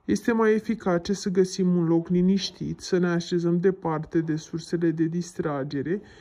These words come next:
și să exersăm mental ce vrem să învățăm. Și, în cazul deprinderii modului de utilizare a sistemului video, cea mai sigură cale ar fi să ne apucăm când putem fi singuri, cu telefonul scos din priză și fără alți factori de distragere,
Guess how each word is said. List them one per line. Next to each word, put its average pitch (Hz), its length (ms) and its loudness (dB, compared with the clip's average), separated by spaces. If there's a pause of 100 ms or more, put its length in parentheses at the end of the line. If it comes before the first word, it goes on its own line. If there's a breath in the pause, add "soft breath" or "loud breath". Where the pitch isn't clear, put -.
(200 loud breath)
și - 200 -4
să - 140 0
exersăm 196 640 2
mental 190 440 4
ce 170 140 -6
vrem 165 240 -2
să 175 160 -2
învățăm. 170 640 0 (800 soft breath)
Și, 208 540 0
în 202 160 4
cazul 196 420 2
deprinderii 202 600 2
modului 180 480 2
de 180 120 0
utilizare 180 800 2
a 160 80 0
sistemului 175 640 0
video, 160 500 -4 (420 loud breath)
cea 214 180 4
mai 208 200 6
sigură 240 420 0
cale 185 340 2
ar 190 140 4
fi 190 180 -6
să 185 140 -2
ne 190 120 4
apucăm 185 560 0
când 185 200 0
putem 175 380 0
fi 185 160 -4
singuri, 160 600 -2
cu - 160 -8
telefonul 180 580 2
scos 180 300 0
din 202 200 2
priză 156 400 -4
și 170 160 -4
fără 175 220 -4
alți 165 260 -2
factori 170 460 -6
de 180 60 -4
distragere, 170 920 -4